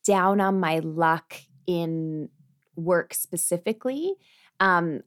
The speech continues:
I think there's a couple of things. Like, one would be that definitely I would try to, um, 'Cause I think what, the feeling of feeling down on your luck is really, for me, a feeling of losing control, right? I'm like,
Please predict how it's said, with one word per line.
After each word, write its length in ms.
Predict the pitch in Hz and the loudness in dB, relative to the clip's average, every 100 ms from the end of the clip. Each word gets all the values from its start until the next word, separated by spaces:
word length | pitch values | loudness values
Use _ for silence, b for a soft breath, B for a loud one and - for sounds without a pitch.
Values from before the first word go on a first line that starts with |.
| - | -2
I 60 | |
think 140 | 226 233 | 0 2
there's 180 | 240 | 0
a 60 | 226 | -2
couple 480 | - - 170 180 170 | -4 -6 -4 0 0
of 100 | 165 | -2
things. 380 | - 160 151 151 | -2 -2 -2 0
Like, 220 | 156 143 - _ _ | 0 0 -8 _ _
one 640 | - 165 190 208 226 285 277 | -10 0 4 4 4 2 0
would 320 | 185 190 180 | 0 0 0
be 500 | 180 180 175 170 165 - | -2 0 2 0 -2 -4
that 300 | 165 170 - - | -2 -2 -4 -2
definitely 680 | 202 202 190 - 165 156 - | 0 0 -4 -4 -4 -4 -4
I 140 | 170 175 | 0 0
would 220 | 170 180 | 2 0
try 380 | - 175 170 170 - - | -2 0 2 0 -2 -2
to, 460 | 170 160 156 147 - _ _ | 0 2 0 -2 -8 _ _
um, 540 | 165 151 147 139 143 202 _ _ _ _ - | -6 -4 -4 -6 -12 -14 _ _ _ _ 0
'Cause 100 | 220 | 4
I 80 | 233 | 4
think 200 | 277 277 - | 4 0 -2
what, 280 | 190 208 - - - | 0 0 0 -12 -12
the 200 | 165 202 | -4 -4
feeling 420 | 180 202 214 220 | -2 0 2 2
of 100 | 196 | 0
feeling 300 | 175 180 175 | -2 -2 0
down 220 | 170 170 | 0 0
on 100 | 170 | 2
your 140 | 165 160 | 0 0
luck 300 | 151 180 - | 0 -2 -2
is 160 | 196 185 | -2 -2
really, 400 | 170 185 185 180 | 0 0 2 0
for 220 | - 175 | -2 -2
me, 520 | 165 156 165 190 196 _ | 0 -2 -2 -2 -4 _
a 40 | 180 | -8
feeling 440 | - 165 165 160 | -4 -2 0 0
of 260 | 156 143 - - | -4 -6 -12 -2
losing 360 | 170 160 151 | 0 0 -2
control, 720 | 143 147 - 147 139 185 294 320 _ _ _ | -6 -10 -6 -2 0 0 -2 -4 _ _ _
right? 240 | - 165 - | 2 4 2
I'm 120 | 175 | 2
like, 260 | 151 147 | 2 0